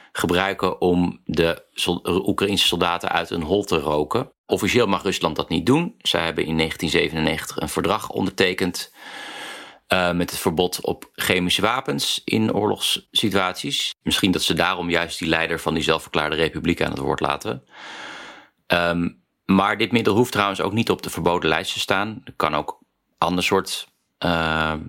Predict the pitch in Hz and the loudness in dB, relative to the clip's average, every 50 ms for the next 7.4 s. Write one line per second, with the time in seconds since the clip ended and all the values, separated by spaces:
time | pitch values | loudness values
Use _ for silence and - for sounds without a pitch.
0 | - _ _ - - - - 107 - - - - 85 85 82 82 - 87 90 - | -16 _ _ -6 -2 0 0 0 0 0 0 2 2 2 0 0 0 0 -2 -2
1 | 87 80 82 80 80 - - - - 76 76 78 78 76 73 73 - - - - | -2 0 2 0 0 0 -4 -8 -6 -6 -4 -2 -2 -2 -2 -2 -2 -4 -6 -6
2 | - - - - 85 82 - 82 85 82 - - 90 82 78 78 - 80 82 90 | -6 -2 0 0 0 2 0 0 0 0 0 0 0 0 0 0 0 0 0 0
3 | 92 - - - - 80 78 80 87 107 123 - - - - - - - - - | -2 -6 -8 -6 -2 -2 0 0 -2 -2 -4 -8 -12 -18 -16 -16 -14 -14 -14 -16
4 | - - - 87 85 85 90 - - 90 87 87 - 90 - 78 80 82 82 80 | -12 -6 -2 0 2 2 2 4 4 2 2 2 0 -2 -2 -4 -4 -4 -4 -4
5 | 78 85 - - 87 87 87 85 85 85 85 82 80 - 80 80 80 80 80 80 | -4 -2 0 0 0 0 -2 -2 0 0 2 2 0 -2 -2 0 0 2 2 0
6 | 82 82 80 80 80 85 - 90 85 82 82 82 - 82 85 82 82 95 120 131 | 0 0 0 0 0 0 2 2 2 2 2 -2 -4 -4 -2 0 0 0 0 0
7 | - - 135 131 135 135 143 | 0 0 0 0 0 -2 -4